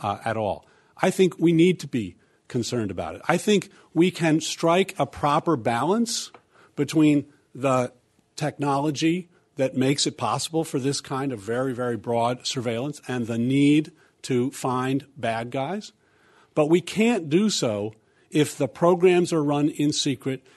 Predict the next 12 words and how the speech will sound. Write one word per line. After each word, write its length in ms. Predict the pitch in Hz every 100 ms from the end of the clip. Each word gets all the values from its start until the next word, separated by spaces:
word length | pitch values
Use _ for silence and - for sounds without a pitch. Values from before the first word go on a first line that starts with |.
| _
if 280 | - 139 -
the 260 | 131 123 110 _ _ -
N 140 | 156
S 180 | 175 -
A 160 | 160
is 240 | 151 147 127
lying 340 | 135 143 143
to 180 | 135 131
us 200 | 113 107
about 360 | 120 107 101 104
it, 120 | 117 - - _
uh, 260 | - 127 123